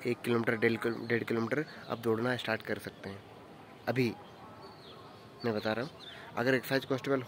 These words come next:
होगा भी ना, मान के चलते हैं लोग जुलाई में, उसका जो बोला है कि नहीं जुलाई में वो लोग पर-, भर्ती प्रक्रिया स्टार्ट करेगा, क्योंकि झारखंड पुलिस का अभी इस वजह से थोड़ा दिक्कत इस वजह से, क्योंकि उसका शायद, जहाँ तक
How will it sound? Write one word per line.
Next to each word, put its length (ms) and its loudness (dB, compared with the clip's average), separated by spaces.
होगा 220 6
भी 120 4
ना, 180 -2
मान 260 4
के 80 -2
चलते 260 2
हैं 60 6
लोग 80 4
जुलाई 360 6
में, 100 6
उसका 360 4
जो 180 2
बोला 240 6
है 160 2
कि 100 -2
नहीं 180 2
जुलाई 240 6
में 120 6
वो 60 6
लोग 160 4
पर-, 260 4
भर्ती 220 0
प्रक्रिया 360 2
स्टार्ट 260 0
करेगा, 300 -2
क्योंकि 300 0
झारखंड 480 2
पुलिस 280 2
का 120 0
अभी 180 0
इस 140 2
वजह 220 8
से 480 6
थोड़ा 120 8
दिक्कत 320 4
इस 180 2
वजह 220 6
से, 240 4
क्योंकि 220 4
उसका 300 4
शायद, 220 8
जहाँ 300 6
तक 540 4